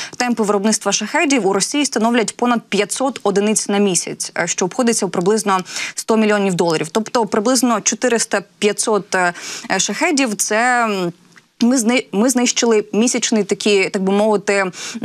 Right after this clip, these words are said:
е, обсяг виробництва того, що, на що здатна Російська Федерація. Ем, ми сподіваємося так, що місця саме виробництва будуть, е, також знищуватися, а не тільки місця зберігання.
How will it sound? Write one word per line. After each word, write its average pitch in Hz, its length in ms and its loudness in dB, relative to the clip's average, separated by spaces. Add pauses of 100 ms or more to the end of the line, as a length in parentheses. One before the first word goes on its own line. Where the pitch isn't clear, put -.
е, 185 640 2 (240)
обсяг 233 440 -2
виробництва 208 600 0
того, 196 260 0
що, 196 260 -2
на 180 220 0
що 214 220 -2
здатна 190 360 0
Російська - 420 -2
Федерація. - 640 -2 (380)
Ем, 170 560 2
ми 254 320 2 (260)
сподіваємося 233 720 2
так, 226 240 -2
що 202 540 2
місця 208 420 0
саме 196 300 0
виробництва 202 680 0
будуть, 185 460 0
е, 185 100 0
також 208 280 -2
знищуватися, 165 760 -4
а - 40 -2
не 175 120 -2
тільки 185 460 0
місця 175 320 -2
зберігання. 180 600 -2